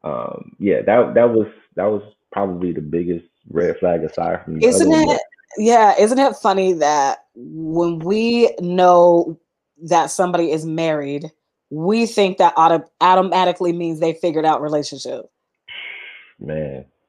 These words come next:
Speaker 2: Like, "Oh, they're married though, so I have to listen to them, or they're perfect, or I,
Speaker 1: That
Speaker 2: they
Speaker 1: marriage
Speaker 2: have
Speaker 1: is
Speaker 2: this,
Speaker 1: trash.
Speaker 2: yeah, they have this lifestyle that I want so badly, so they're perfect." Like, that
Speaker 1: Mm-hmm.
Speaker 2: is,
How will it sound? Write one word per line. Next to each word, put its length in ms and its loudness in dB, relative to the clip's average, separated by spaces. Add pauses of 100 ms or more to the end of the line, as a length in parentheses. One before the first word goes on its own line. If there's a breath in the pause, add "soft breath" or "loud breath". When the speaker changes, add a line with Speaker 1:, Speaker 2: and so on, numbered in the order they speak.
(220)
Speaker 2:
Like, 220 0
"Oh, 160 4
they're 140 8
married 500 0
though, 480 4
so 520 2
I 100 4
have 200 0
to 60 0
listen 260 0
to 80 0
them, 260 0
or 140 2
they're 160 2
perfect, 640 0
or 420 0 (420 soft breath)
I, 160 2
Speaker 1:
That 80 -12
Speaker 2:
they 80 4
Speaker 1:
marriage 80 4
Speaker 2:
have 200 4
Speaker 1:
is 80 -8
Speaker 2:
this, 200 4
Speaker 1:
trash. 340 0 (320 soft breath)
Speaker 2:
yeah, 320 0
they 140 2
have 180 -6
this 120 -4
lifestyle 640 -2
that 180 -4
I 120 -4
want 280 -6
so 180 -4
badly, 520 -4
so 200 -6
they're 220 -6
perfect." 520 -12 (880)
Like, 340 -2 (140)
that 200 2
Speaker 1:
Mm-hmm. 20 -2
Speaker 2:
is, 260 -4